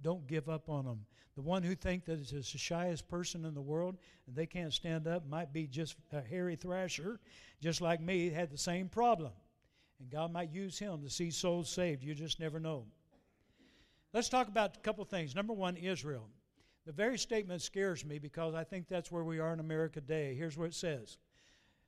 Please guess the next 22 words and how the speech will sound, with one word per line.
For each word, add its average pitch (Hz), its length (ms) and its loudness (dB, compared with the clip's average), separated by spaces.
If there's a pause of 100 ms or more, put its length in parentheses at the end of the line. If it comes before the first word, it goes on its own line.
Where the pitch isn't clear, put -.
(440)
Chapter 247 280 6
six, 214 260 -2
verse 226 280 0
one, 233 300 -2 (320)
"Again, 175 640 0 (140)
Israel 180 420 2
sinned 185 280 -2
against 175 400 -4
God." 151 300 0 (460)
Again, 185 560 2 (240)
America 175 720 4
has 175 180 2
gone 165 280 0
back 160 260 2
on 160 160 -2
God. 147 320 2 (380)
Again, 190 640 2 (200)
we 226 320 2
as 208 300 6
a 180 80 0
God-fearing 196 1300 4
nation 190 420 4